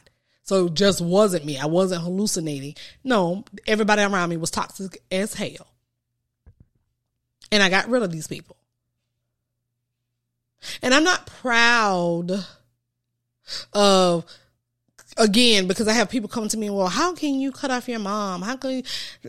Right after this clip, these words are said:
Again, let's not talk about my father. I absolutely want nothing to do with him. That is stated on the record. That is, I, I'm gonna forever proclaim that, okay?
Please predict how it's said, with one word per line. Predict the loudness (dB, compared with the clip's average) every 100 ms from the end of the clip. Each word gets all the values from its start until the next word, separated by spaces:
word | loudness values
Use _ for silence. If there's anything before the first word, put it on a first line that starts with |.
| -6
Again, | -4 2 2 2 0
let's | -2 0
not | 0 0
talk | -2
about | -2
my | -4
father. | -2 0 0 -2 -4 -4
I | -6
absolutely | -6 -6 -6 -6
want | -6 -8
nothing | -8 -8
to | -6
do | -6
with | -4
him. | -4 -6 -6
That | -6 -6
is | -6
stated | -8 -6 -2 0 0
on | -2 -4
the |
record. | -4 -4 -2 -6 -6 -14
That | -12 -12
is, | -14 -18 _ _
I, | -18 -16 -10
I'm | -6 -4
gonna | -6
forever | -6 -8 -8 -8 -10 _ _
proclaim | -12 -10 -10 -12
that, | -18 -20 -20
okay? | -10 -8 -8